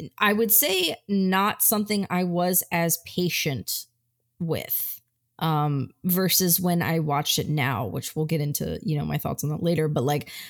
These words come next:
I, those are, like, the distinct things. And then I remember one of my, talking to one of my best friends about it, um, when I, I, 'cause I met him, like, a year or two later, and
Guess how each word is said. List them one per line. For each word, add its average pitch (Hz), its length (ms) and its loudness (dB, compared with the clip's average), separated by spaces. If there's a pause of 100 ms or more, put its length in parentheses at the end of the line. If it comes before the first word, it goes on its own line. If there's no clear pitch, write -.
(160)
I, 175 180 2
those 208 360 4
are, 226 120 6
like, 190 260 2
the 175 80 0
distinct 165 440 2
things. 170 180 2
And 185 180 2
then 185 240 2
I 185 100 4
remember 214 1040 2 (260)
one 196 200 2
of 214 80 0
my, 190 220 2 (160)
talking 220 400 0
to 226 60 2
one 208 120 2
of 196 40 2
my 170 140 4
best 170 340 2
friends 165 280 2
about 139 320 2
it, 131 220 -2 (140)
um, 143 580 0 (220)
when 180 240 2
I, 185 160 2
I, 202 100 2
'cause 196 200 0
I 190 100 4
met 185 280 4
him, 165 380 2
like, 143 360 0
a 175 80 0
year 156 520 2 (260)
or - 180 -4
two 156 220 0
later, 147 480 -2 (460)
and 175 340 4